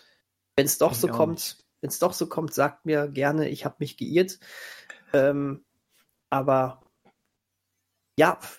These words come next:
Speaker 1: du, ich weiß nicht, ich weiß nicht, ob sie dann diesen Film hier in Deutschland oder auch in den anderen Ländern, wo er nicht,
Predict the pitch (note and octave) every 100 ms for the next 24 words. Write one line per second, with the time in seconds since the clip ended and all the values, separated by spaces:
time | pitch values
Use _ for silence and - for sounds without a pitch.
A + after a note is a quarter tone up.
0 | - F#3 F#3 - - - E3 - D#3 -
1 | - - D#3 F#3 F3+ D3+ - C#3+ C#3+ D#3
2 | D#3+ D3+ - D3+ E3 E3+ - _ _ -
3 | D#3+ D3+ D3 D3 F3 - E3+ E3+ - D#3
4 | D3 - D#3+ C#3+ C#3 D#3+ C#3+ D3 D3+ D#3+
5 | D#3 D3+ C#3 C3+ D3 - - -